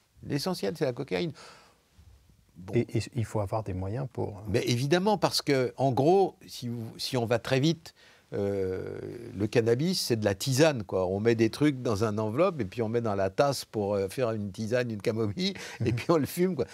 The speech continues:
Speaker 1: Mais c'est des herbes qu'on met dans une, dans, dans, dans du papier ou quelque chose et puis après
Speaker 2: D'ailleurs,
Speaker 1: on le
Speaker 2: ça,
Speaker 1: fume.
Speaker 2: ça fait
Speaker 1: Mais,
Speaker 2: souvent,
Speaker 1: euh,
Speaker 2: ouais.
Speaker 1: la cocaïne et les stupéfiants chimiques et l'héroïne, c'est une industrie lourde. Il faut des milliers de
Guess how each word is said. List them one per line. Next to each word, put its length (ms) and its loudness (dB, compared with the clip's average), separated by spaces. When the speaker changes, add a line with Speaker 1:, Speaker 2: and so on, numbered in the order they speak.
Speaker 1:
Mais 120 4
c'est 180 2
des 240 6
herbes 220 4
qu'on 100 2
met 140 4
dans 140 4
une, 400 0
dans, 360 -6
dans, 180 -6
dans 120 2
du 160 2
papier 400 4
ou 100 4
quelque 320 0
chose 300 4
et 60 2
puis 120 0
après 120 4
Speaker 2:
D'ailleurs, 160 4
Speaker 1:
on 20 4
le 40 -2
Speaker 2:
ça, 40 -8
Speaker 1:
fume. 80 -4
Speaker 2:
ça 120 -2
fait 300 -4
Speaker 1:
Mais, 220 8
Speaker 2:
souvent, 80 -4
Speaker 1:
euh, 120 2
Speaker 2:
ouais. 280 -10
Speaker 1:
la 260 -4
cocaïne 640 0
et 160 0
les 160 -2
stupéfiants 920 -4
chimiques 540 -2
et 120 -4
l'héroïne, 400 -2
c'est 280 -4
une 100 -2
industrie 460 -4
lourde. 400 0
Il 100 -6
faut 320 -2
des 160 -2
milliers 480 6
de 80 -4